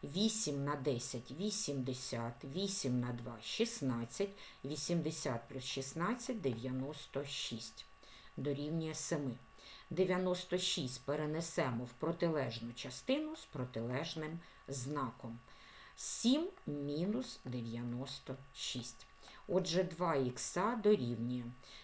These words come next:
Від більшого за модулем віднімаємо менше за модулем, буде вісімдесят дев'ять, і ставимо знак того числа, у якого модуль був більше. Отже, щоб тепер знайти х, обидві частини рівняння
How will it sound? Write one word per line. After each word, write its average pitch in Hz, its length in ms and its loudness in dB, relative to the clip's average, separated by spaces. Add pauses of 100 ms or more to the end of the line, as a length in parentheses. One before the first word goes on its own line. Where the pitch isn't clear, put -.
(220)
Від 156 300 4
більшого 156 580 2
за 170 200 2
модулем 175 540 4
віднімаємо 147 760 2
менше 131 560 2
за 139 160 0
модулем, 143 520 2
буде 147 280 -2
вісімдесят 143 800 -2
дев'ять, 139 520 0
і 196 80 -2
ставимо 143 580 0
знак 131 400 -2
того 123 220 0
числа, 170 380 -2
у 269 80 2
якого 160 440 0
модуль 139 320 -2
був 147 220 -6
більше. 123 520 -6 (1500)
Отже, 165 260 0
щоб - 260 2
тепер 175 380 2
знайти 127 500 0 (220)
х, - 160 -2
обидві 127 440 2
частини 127 600 0
рівняння 175 560 0